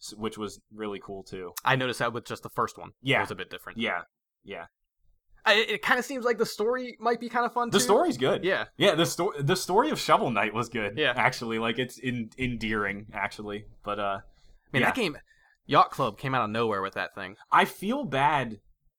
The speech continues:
Speaker 1: not giving them any more money. I got, I got Shovel Knight incredibly cheap. I think I spent ten dollars
Speaker 2: Just
Speaker 1: on that game.
Speaker 2: buy something from their shop, like a, the record or a shirt or something.
Speaker 1: The music's amazing.
Speaker 2: Yeah,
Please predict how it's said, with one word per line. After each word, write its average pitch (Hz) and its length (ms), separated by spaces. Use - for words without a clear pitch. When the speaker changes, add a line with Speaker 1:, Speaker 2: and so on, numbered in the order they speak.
Speaker 1:
not 120 380
giving 120 260
them 110 120
any 107 160
more 104 180
money. 90 420
I 131 120
got, 151 260
I 123 100
got 196 220
Shovel 131 340
Knight 139 260
incredibly 110 680
cheap. 92 280
I 120 100
think 135 200
I 127 60
spent 127 320
ten 110 220
dollars 87 360
Speaker 2:
Just - 120
Speaker 1:
on - 60
that 85 80
game. 76 120
Speaker 2:
buy 202 180
something 208 360
from 196 180
their 190 120
shop, - 300
like 123 160
a, 127 200
the 127 300
record 117 400
or 98 320
a 101 100
shirt - 300
or 101 60
something. 98 340
Speaker 1:
The 160 80
music's 269 460
amazing. 127 440
Speaker 2:
Yeah, 123 200